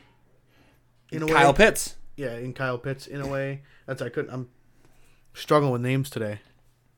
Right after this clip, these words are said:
Speaker 2: That's, uh, <sighs> you know, I, I think Drake London's gonna be very good. I do. But, you
Speaker 1: I think
Speaker 2: know,
Speaker 1: he's gonna be very
Speaker 2: we,
Speaker 1: good,
Speaker 2: we
Speaker 1: too.
Speaker 2: talked about him. We got him going to great.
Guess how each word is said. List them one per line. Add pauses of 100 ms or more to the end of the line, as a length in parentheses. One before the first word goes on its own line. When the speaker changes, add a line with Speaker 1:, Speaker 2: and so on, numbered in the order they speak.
(1120)
Speaker 2:
That's,
uh, (1700)
<sighs> (500)
you
know, (1400)
I,
I
think
Drake
London's
gonna
be
very
good.
I
do. (500)
But,
you
Speaker 1:
I
think
Speaker 2:
know,
Speaker 1:
he's
gonna
be
very
Speaker 2:
we,
Speaker 1:
good,
Speaker 2:
we
Speaker 1:
too.
Speaker 2:
talked
about
him.
We
got
him
going
to
great.